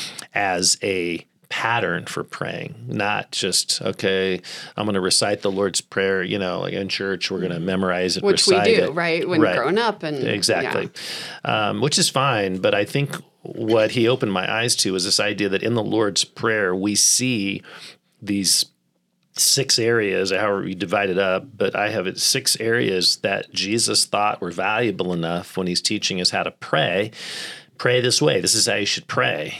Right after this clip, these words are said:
Speaker 1: And so that, um, starting to pray that way, where I just use that as the pattern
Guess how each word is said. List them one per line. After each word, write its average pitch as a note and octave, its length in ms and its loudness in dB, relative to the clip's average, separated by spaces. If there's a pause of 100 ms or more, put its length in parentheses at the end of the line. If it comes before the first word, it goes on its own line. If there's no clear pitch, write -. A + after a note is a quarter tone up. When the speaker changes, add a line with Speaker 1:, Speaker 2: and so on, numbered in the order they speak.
(120)
Speaker 1:
And G#2+ 180 -2
so G#2 460 4 (540)
that, A#2+ 640 -2
um, G#2+ 240 -2
starting A#2 580 2
to G#2+ 140 -4
pray C#3+ 480 0
that F#2+ 320 -2
way, F3 400 -4 (840)
where G#2+ 520 2
I G#2 80 2
just G#2 320 -2
use G#2+ 640 2
that A2+ 340 0
as F#2+ 220 0
the F#2 140 -8
pattern A#2+ 880 -2